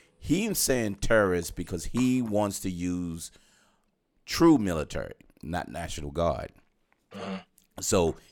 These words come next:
Speaker 1: but the border town people are saying these people are coming over there moving drugs.
Speaker 2: The cartels, yeah, the rapists.
Speaker 1: And
Speaker 2: Yeah.
Speaker 1: mules. So,
Speaker 2: Bless you.
Speaker 1: so that's kinda crazy to me. But did y'all see the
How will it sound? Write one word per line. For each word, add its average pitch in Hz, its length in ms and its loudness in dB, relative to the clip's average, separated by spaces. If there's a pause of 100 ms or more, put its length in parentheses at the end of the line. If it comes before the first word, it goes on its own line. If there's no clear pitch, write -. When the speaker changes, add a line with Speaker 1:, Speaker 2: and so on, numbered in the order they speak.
(320)
Speaker 1:
but - 160 0
the 90 80 0
border 113 340 2
town 101 300 0
people 95 280 -4
are 85 60 -2
saying 82 320 -2
these 87 160 -4
people 85 260 -2
are 80 60 0
coming 78 340 -2
over 73 220 -4
there 71 280 -2 (280)
moving 71 400 -4
drugs. - 580 -8 (1200)
Speaker 2:
The - 60 -12
cartels, 98 960 0 (140)
yeah, - 100 -14 (200)
the - 60 -6 (160)
rapists. - 540 -10 (340)
Speaker 1:
And 82 220 -8
Speaker 2:
Yeah. 80 60 -4
Speaker 1:
mules. 85 640 4 (220)
So, 73 320 -10
Speaker 2:
Bless - 240 -8
you. - 60 -20 (460)
Speaker 1:
so - 160 0
that's 113 280 2
kinda 98 260 0
crazy 87 380 -2
to 73 80 -8
me. 73 300 -10 (1300)
But 95 360 4 (180)
did 98 160 0
y'all 113 80 10
see 117 240 2
the 82 400 4